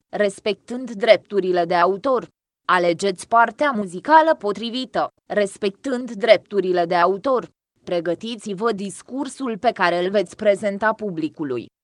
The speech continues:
Activități de post-producere a mesajului oral.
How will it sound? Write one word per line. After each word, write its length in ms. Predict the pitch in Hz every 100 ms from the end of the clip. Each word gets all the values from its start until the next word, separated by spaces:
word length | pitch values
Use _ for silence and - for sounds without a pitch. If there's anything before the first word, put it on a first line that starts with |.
| _ _
Activități 720 | - 185 - 214 208 277 294 190
de 140 | 220 -
post-producere 920 | 254 - - 220 196 226 - 240 196
a 120 | 170
mesajului 760 | 170 196 - 190 190 202 196 196
oral. 380 | 175 160 101